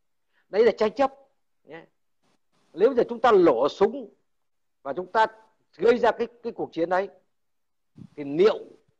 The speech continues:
hơn bốn mươi điểm đảo chúng ta có giữ được hay không? Chắc chắn là không giữ được.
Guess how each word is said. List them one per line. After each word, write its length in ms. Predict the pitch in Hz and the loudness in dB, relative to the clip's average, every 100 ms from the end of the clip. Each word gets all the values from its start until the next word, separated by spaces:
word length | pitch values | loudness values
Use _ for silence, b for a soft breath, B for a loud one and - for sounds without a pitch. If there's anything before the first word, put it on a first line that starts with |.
| _ _ | _ _
hơn 300 | 190 220 202 | -4 -2 0
bốn 160 | 226 | -2
mươi 100 | 247 | -2
điểm 180 | 160 120 | -6 -6
đảo 180 | 120 107 | -10 -14
chúng 120 | 175 | -10
ta 80 | 185 | -8
có 100 | 185 | -8
giữ 160 | 196 208 | -8 -8
được 120 | - | -10
hay 80 | 151 | -12
không? 140 | 151 - _ _ _ _ _ _ _ | -16 -18 _ _ _ _ _ _ _
Chắc 140 | 247 | -10
chắn 120 | 254 233 | -8 -8
là 60 | |
không 160 | 185 170 | -8 -8
giữ 120 | 202 | -4
được. 140 | 147 | -4